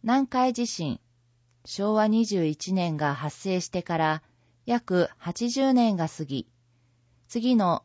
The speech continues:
南海トラフ地震がいつ起こってもおかしくない状態です。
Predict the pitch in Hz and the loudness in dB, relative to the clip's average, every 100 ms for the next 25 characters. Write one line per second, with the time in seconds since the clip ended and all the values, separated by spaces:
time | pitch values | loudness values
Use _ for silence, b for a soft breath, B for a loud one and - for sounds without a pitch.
0 | - 170 240 247 254 254 254 247 240 247 | -4 0 0 2 0 0 2 0 0 -2
1 | 233 226 214 175 156 151 - _ 233 - | -4 -2 -2 0 2 2 0 _ -8 -2
2 | 196 165 - 220 - 202 165 143 - 139 | 0 0 0 -4 -2 -2 0 -2 -4 -8
3 | - 226 - 214 208 220 196 165 151 156 | -2 -2 -2 -2 2 2 2 -2 -2 -2
4 | 135 131 135 - | -2 -2 -6 -8